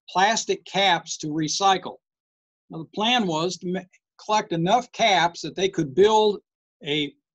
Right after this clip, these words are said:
buddy bench, a plastic bench to sit on.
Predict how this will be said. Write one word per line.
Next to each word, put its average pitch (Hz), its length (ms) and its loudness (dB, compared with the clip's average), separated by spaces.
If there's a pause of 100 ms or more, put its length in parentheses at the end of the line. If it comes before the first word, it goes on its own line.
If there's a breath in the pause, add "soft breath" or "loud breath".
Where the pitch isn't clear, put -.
(140)
buddy 175 400 2
bench, 117 540 -8 (240)
a - 60 -12
plastic 196 680 0
bench 175 320 -2 (280)
to 156 120 -12
sit 254 300 -2
on. 107 240 -4